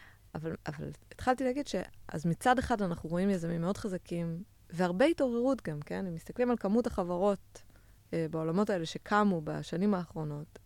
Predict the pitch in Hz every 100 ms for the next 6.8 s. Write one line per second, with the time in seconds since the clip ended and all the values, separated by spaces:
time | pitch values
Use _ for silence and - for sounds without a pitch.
0 | - 214 302 294 294 294 269 240 233 233
1 | 262 226 214 208 175 202 208 185 180 170
2 | - 165 156 151 151 160 - 180 170 165
3 | - 160 156 160 - 151 160 160 147 143
4 | 156 156 - 143 165 - 160 147 147 -
5 | - 147 - 269 370 - - - - -
6 | - 190 240 226 170 190 320